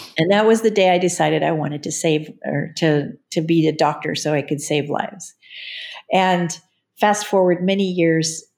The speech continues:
to the first time I got to save a life was when a person came through the E R as, when I was a medical student and had a gunshot wound. And I got to go to the surgery to help save his life. So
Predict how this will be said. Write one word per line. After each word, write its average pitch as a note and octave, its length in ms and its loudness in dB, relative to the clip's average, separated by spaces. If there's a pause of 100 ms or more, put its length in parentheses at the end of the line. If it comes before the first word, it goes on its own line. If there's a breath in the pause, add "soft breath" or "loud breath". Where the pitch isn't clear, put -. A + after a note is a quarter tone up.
to F#3+ 120 2
the F3 100 2
first F#3+ 520 -2
time F3+ 200 0
I E3 100 0
got E3 200 0
to F3 100 -8
save D4+ 300 0
a A3+ 60 2
life E3+ 520 0 (140)
was E3 460 0
when D#3+ 420 -4
a C#3 200 -2 (100)
person E3 440 -4
came E3 240 -2
through D#3+ 200 0
the E3+ 220 4
E E3+ 40 6
R D3+ 380 2
as, D3+ 200 -6
when D#3+ 140 0
I D3+ 60 0
was D3+ 100 -2
a D3+ 60 -4
medical D#3 320 -2
student D3+ 560 -2
and C#3+ 340 0 (460 loud breath)
had F3 360 2
a - 60 0
gunshot E3 500 -2
wound. D3 360 -4
And D3+ 400 -2
I D3+ 80 -2
got D#3+ 160 0
to D#3+ 80 -12
go D#3+ 180 0
to D3+ 160 -2
the D3+ 160 -8
surgery D#3 800 -2 (240)
to E3+ 80 -2
help D#3+ 280 2
save D#3 280 2
his D3+ 200 -2
life. E3+ 360 -2 (720 loud breath)
So G#3 420 4